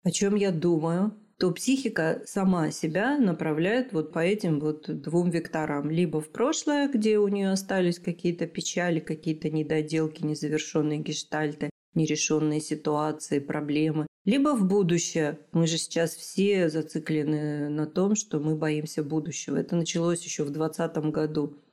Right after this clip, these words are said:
когда у нас, э, начало расползаться вот картина мира, и мы стали утрачивать чувство контроля и предсказуемость. Собственно, сейчас большинство трансов как раз туда, в будущее, и направлены.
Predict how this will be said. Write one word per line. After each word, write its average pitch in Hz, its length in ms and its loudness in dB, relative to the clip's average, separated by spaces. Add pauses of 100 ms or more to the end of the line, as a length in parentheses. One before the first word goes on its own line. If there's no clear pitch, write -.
(120)
когда 151 380 0
у 147 120 2
нас, 175 420 0
э, 143 440 0
начало 156 560 2
расползаться 156 800 -2
вот 139 140 -6
картина 156 540 -2
мира, 170 480 2
и 160 180 -4
мы 156 140 0
стали 151 320 -2
утрачивать 147 640 -2
чувство 147 320 -4
контроля 156 600 0
и 151 40 -6
предсказуемость. 151 960 -2 (600)
Собственно, 190 480 0
сейчас 202 600 0
большинство 185 580 2
трансов 196 460 0
как - 200 -8
раз 180 200 0
туда, 165 340 0
в 156 100 -2
будущее, 151 600 -2
и 151 40 -4
направлены. 147 800 -4